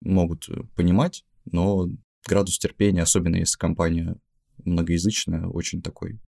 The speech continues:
низкий. В этом плане нужно быть индусом. Индусы притворяются, что они английский не знают. Вообще у них в совершенстве почти у всех. Но акцент смешной, да. И надо вот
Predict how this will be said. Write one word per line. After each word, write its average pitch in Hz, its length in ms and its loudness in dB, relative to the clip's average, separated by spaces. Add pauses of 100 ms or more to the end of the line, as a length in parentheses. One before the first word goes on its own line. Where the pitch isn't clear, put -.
(180)
низкий. - 440 2 (300)
В 101 60 2
этом 107 180 2
плане 117 220 6
нужно 107 260 4
быть 98 220 0
индусом. 101 420 2
Индусы 87 320 0
притворяются, - 540 -4
что - 160 -4
они 87 120 0
английский 87 400 -6
не 85 100 -4
знают. 87 440 -10 (100)
Вообще - 200 -8
у 90 40 2
них 85 120 -2
в - 40 -10
совершенстве - 580 -2
почти - 280 -8
у 85 60 -6
всех. - 340 -10 (260)
Но 107 180 4
акцент 98 320 0
смешной, - 420 -4
да. - 160 -10 (320)
И 87 260 -4
надо 85 240 -4
вот 90 160 -8